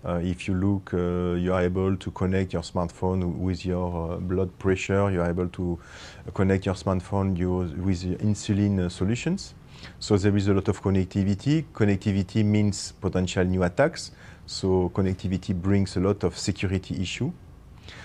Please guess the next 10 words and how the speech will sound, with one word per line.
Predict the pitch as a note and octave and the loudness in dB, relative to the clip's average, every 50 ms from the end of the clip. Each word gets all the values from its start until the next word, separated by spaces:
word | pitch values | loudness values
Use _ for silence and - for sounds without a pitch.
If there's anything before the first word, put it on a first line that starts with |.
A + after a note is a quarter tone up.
| - - - - | -18 -14 -6 0
And | G#2 G2+ G#2 | 2 2 6
the | G#2+ A#2 | 4 4
second | - - D3+ - E3 D3 C#3+ - | 6 6 4 6 6 4 4 4
part | - C3+ C#3 C3 - - - - - - | 4 4 2 2 -2 -8 -14 -14 -8 0
of, | - A2 G#2+ G#2 - - - - | 2 4 4 4 2 -2 -6 -2
uh, | G#2+ G2 G2 G2 G2 F#2+ F#2+ F#2 F#2 F#2 F#2 F2+ F2+ F2+ F2+ F#2 F#2 F#2 F#2 F#2 F#2+ G2 F#2+ F#2+ G2 G2+ G2 G2 G2+ G2+ G2+ | 0 2 2 4 2 2 2 2 2 2 2 2 2 0 0 0 0 -2 -2 -2 -4 -4 -4 -6 -6 -6 -6 -6 -6 -4 2
the | G2 G2+ G2+ | 4 4 6
novelties, | G2+ G#2 A2+ A2 A2+ A2+ G#2+ G2+ - - C#3+ E3 E3+ F3 E3+ F3 - - - - | 6 6 6 6 6 4 4 2 0 0 0 0 2 0 -2 -4 -6 -16 -10 0
it's, | - A2 A2+ A2+ - - - | 2 2 2 2 0 -4 -2
uh, | F#2+ G#2 A2 G2+ G2 G2 G2 | 0 0 2 2 2 2 2